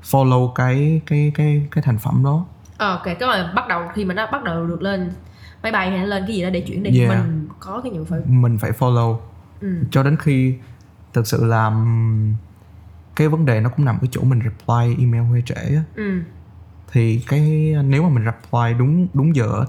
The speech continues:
Speaker 1: thì cái hàng nó sẽ book đúng ngày cho cái ngày check tiếp theo, giống như hồi
Speaker 2: Ok.
Speaker 1: nãy nói là thứ năm ấy.
Speaker 2: Ừ.
Speaker 1: Thì lúc đấy là hàng sẽ ph-,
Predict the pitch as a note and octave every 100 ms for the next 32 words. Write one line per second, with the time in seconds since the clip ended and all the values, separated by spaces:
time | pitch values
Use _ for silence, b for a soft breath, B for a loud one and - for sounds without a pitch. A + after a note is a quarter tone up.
0 | - A2+ C3+ B2+ A#2 A#2 C3+ - - B2
1 | - - - D#3 - - B2 D3 F#3+ B2+
2 | G2 B2 - A2+ - A#2 B2+ D3 E3 -
3 | - - - - - - G#2+ C3+ - D#3
4 | - C3 A#2 A#2 B2+ C3+ A#2+ - C3 B2+
5 | C3+ B2 B2+ B2 A#2+ B2+ - - - -
6 | A3+ G3+ A#2+ B2+ B2+ D3 C#3+ A#2 A#2 B2+
7 | A#2+ - A#2+ A2+ - -